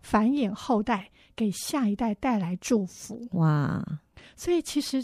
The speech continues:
Speaker 1: 成为
Speaker 2: 好大的提醒。
Speaker 1: 对，很大的提醒。
Speaker 2: 嗯。
Speaker 1: 其实我们成为母亲，不是只是关注这个小孩有没有外在的成就。
Speaker 2: 没错。
Speaker 1: 哇！我要养一个，我全职回来，
Speaker 2: 嗯哼。
Speaker 1: 或者是我生了孩子，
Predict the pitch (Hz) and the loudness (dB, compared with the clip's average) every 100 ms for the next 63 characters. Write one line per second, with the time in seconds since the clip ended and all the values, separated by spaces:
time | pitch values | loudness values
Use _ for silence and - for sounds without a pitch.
0 | - - 233 240 269 220 180 160 - 143 | -4 -4 0 4 4 6 6 6 4 0
1 | - 135 - 349 330 240 233 277 240 226 | 0 -2 2 4 4 2 2 2 -2 -2
2 | 220 220 214 190 185 175 160 156 302 - | -4 -2 0 6 8 8 6 4 2 2
3 | 277 214 214 - 220 240 226 190 - 269 | 2 2 0 2 2 4 2 0 0 0
4 | 254 - - 302 254 - - - - - | -2 -4 0 0 0 -8 -20 -10 -4 -4
5 | - 302 294 311 277 277 - 208 - 240 | 0 0 2 2 2 0 0 -2 0 2
6 | 226 226 226 240 302 285 233 - 269 220 | 4 4 4 4 2 4 2 2 2 2
7 | 214 - 160 190 - 220 - 165 - 147 | -4 -6 -6 -4 2 2 2 -2 2 2
8 | 151 240 220 220 226 240 226 185 208 220 | 2 2 2 2 2 4 4 2 2 0
9 | 196 - _ - 226 - 196 226 208 175 | -4 -8 _ -2 0 2 2 2 0 0
10 | 180 175 185 - - 165 233 - 170 208 | 0 -4 -6 -6 0 4 6 6 4 4
11 | 185 226 220 - 190 196 - | 4 4 2 0 -4 -6 -8